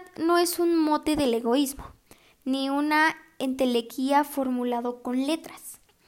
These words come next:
Nuestros actos son más libres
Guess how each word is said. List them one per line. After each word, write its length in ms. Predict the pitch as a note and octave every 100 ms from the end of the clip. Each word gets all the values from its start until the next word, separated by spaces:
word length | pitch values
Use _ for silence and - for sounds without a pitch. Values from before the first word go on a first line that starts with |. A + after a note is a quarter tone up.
| _ _ -
Nuestros 560 | A#3+ A3+ A3 G#3+ -
actos 460 | D4 D4+ - D#4 E4
son 360 | - - D#4+ E4
más 300 | E4 E4+ D#4
libres 520 | D4 D4+ D#4+ F#4